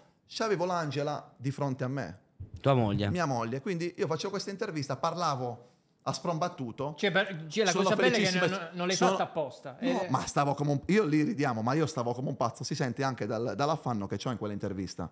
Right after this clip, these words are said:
Speaker 1: Quindi dico: sono il più forte di tutti, sfido chiunque a dimostrare il contrario. Tanto c'avevo trentaquattro, trentacinque anni, non mi interessava più niente. Esco da quell'intervista e arrivo in macchina.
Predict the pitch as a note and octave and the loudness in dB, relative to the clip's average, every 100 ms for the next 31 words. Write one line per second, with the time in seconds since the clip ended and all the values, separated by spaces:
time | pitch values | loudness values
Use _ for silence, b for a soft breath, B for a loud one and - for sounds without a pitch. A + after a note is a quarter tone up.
0 | b b b b D#3 C#3 B2 C3 C3 C3+ | b b b b 2 2 2 2 2 0
1 | C#3+ C3 A#2 - B2 E3 C#3 - G#2 D3 | -2 -2 -4 -2 0 0 0 -2 -4 -2
2 | C3+ - C3 A#2+ A2+ A#2+ C3 B2 D#3+ C#3+ | -2 -2 -2 -2 -4 -4 -2 -2 -4 -4
3 | D#3+ B2+ G#2+ - D#4 A#2+ - A2+ B2 B2+ | -2 -2 -4 -6 -8 -6 -4 -2 0 -2
4 | C#3 C#3 D3+ E3 C#3+ D3+ C#3 C#3 C3 C3 | -2 -4 -4 -4 -4 -6 -6 -6 -4 -4
5 | G#2+ F2+ A2 B2 A#2+ C3 B2 C3 C#3 B2+ | -2 -2 -2 -2 -2 -4 -4 -6 -8 -8
6 | A2+ D#2 D2 - B B B B B B | -8 -8 -12 -12 B B B B B B
7 | - - - F#3 D#3+ D#3+ D3+ C3 A#2+ F2+ | -2 0 0 -2 0 0 0 0 -2 -2
8 | D#2+ - C#3+ - - B3+ D3 A#2 G#2+ F2 | -6 -6 -8 -8 -4 -2 0 0 -2 -4
9 | - - E2+ | -6 -8 -6